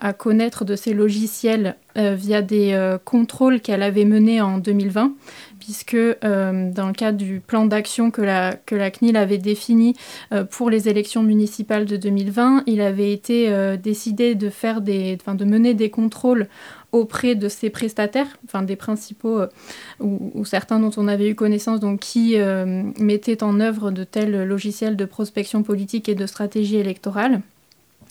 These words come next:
pour voir un peu, euh, comment ils utilisaient les données, euh, quelles étaient les données même, euh, qu'ils utilisaient, d'où ils les tiraient, et cetera.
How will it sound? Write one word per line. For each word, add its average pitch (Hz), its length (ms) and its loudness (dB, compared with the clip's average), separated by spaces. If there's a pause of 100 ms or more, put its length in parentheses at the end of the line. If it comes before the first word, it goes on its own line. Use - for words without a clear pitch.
(200)
pour 220 140 0
voir 226 220 6
un 208 100 2
peu, 233 200 0 (400)
euh, 202 220 0 (180)
comment 240 300 4
ils 214 260 2
utilisaient 214 480 2
les 202 140 2
données, 233 680 4
euh, 190 340 -2 (180)
quelles 220 240 2
étaient 226 220 2
les 208 140 2
données 214 360 4
même, 214 260 4
euh, 190 260 -2 (100)
qu'ils 196 320 -4
utilisaient, 196 560 0
d'où 208 180 0
ils 208 160 0
les 190 100 -4
tiraient, 214 360 -4
et 214 60 -6
cetera. 202 440 -4